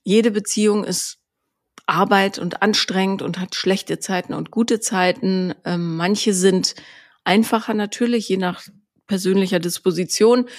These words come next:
Andere sind komplexer. Aber was Liebe vor allem nicht ist, ist ein ständiges emotionales Auf und Ab.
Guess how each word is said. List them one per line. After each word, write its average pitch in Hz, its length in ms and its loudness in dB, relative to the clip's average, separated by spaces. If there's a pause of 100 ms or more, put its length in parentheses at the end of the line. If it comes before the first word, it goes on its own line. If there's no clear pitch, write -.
(280)
Andere 196 360 2
sind 185 320 -2
komplexer. 233 800 -2
Aber 180 340 0
was - 300 -2
Liebe 208 320 0
vor - 180 -6
allem 170 260 0
nicht 226 260 2
ist, 185 240 -2
ist - 280 -4
ein 170 140 -6
ständiges 180 600 0
emotionales 160 760 -2
Auf - 240 -6
und - 140 -8
Ab. - 220 -12